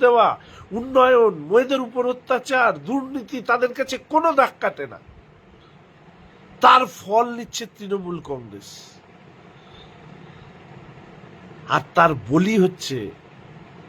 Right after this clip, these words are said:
একটার পর একটা ছেলে মেয়ে। আর জি কর, তামান্না, কসবা,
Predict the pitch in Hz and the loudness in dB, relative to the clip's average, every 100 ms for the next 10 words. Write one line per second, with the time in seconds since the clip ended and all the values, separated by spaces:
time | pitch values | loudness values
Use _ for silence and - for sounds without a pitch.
0 | - - - - 160 120 131 123 - 120 | -16 -16 -12 -6 -6 -4 -10 -10 -14 -16
1 | 107 - - - - - - - - - | -16 -18 -20 -20 -20 -20 -20 -20 -20 -20
2 | - - - - - 135 120 113 80 78 | -20 -20 -20 -14 -10 -8 -8 -10 -14 -18
3 | - - - - - - - - 131 127 | -20 -20 -20 -20 -20 -20 -16 -10 -8 -6
4 | 147 139 151 147 143 - - - - - | -4 0 2 2 0 -10 -20 -20 -20 -20
5 | - - - - - - - - - 147 | -20 -20 -20 -20 -18 -16 -18 -18 -6 -2
6 | 147 151 151 151 147 139 135 - - - | -2 -2 0 2 2 0 -6 -18 -20 -20
7 | - - - - - - - - - 160 | -20 -20 -20 -20 -20 -20 -20 -8 -2 0
8 | - 143 147 151 | 0 -2 4 4